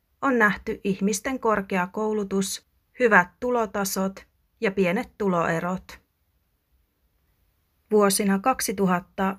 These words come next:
viiva kaksituhatta viisitoista Islannissa tapahtui keskimäärin yksi piste kuusi henkirikosta vuodessa. Suurin osa uhreista oli nuoria miehiä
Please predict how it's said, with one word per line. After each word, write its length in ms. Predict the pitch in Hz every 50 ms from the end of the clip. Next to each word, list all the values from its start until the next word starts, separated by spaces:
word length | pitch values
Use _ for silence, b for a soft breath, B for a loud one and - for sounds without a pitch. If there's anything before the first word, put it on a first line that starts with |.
| _ -
viiva 220 | 196 202 196 196 190
kaksituhatta 680 | 196 202 196 - - 196 196 185 180 - - - 196
viisitoista 840 | 196 202 196 190 196 185 170 180 175 175 175 185 - - - 214 208 196 _ _ _ _ _ _ _ _ _ -
Islannissa 920 | 254 262 247 - - 233 208 185 180 180 180 185 185 - - 214 202 202 -
tapahtui 540 | - 196 - 190 185 190 - - 233 226 220
keskimäärin 880 | - 226 214 190 - - - 202 190 190 190 185 190 190 190 190 196 _ -
yksi 300 | 220 208 196 - - 226
piste 300 | 226 247 233 - - 226
kuusi 500 | - _ - 202 202 196 196 196 202 196 190
henkirikosta 800 | 202 196 185 190 - 180 175 165 - - 165 170 - - 196 175
vuodessa. 600 | 185 185 185 170 - 175 180 - - - 226 208 - _ _ _ _ _ _ _ _ _ _ _ _ _ _ _ _ _
Suurin 420 | - - - 277 254 196 180 175
osa 220 | 180 180 - 240 -
uhreista 680 | - 226 220 - 202 190 190 190 190 - - 196 196 196 _ _ _ _ _ _ _ -
oli 220 | - 214 196 190
nuoria 420 | 185 185 185 175 175 196 226 240 247
miehiä 560 | 226 208 196 190 185 - 196 196 196 196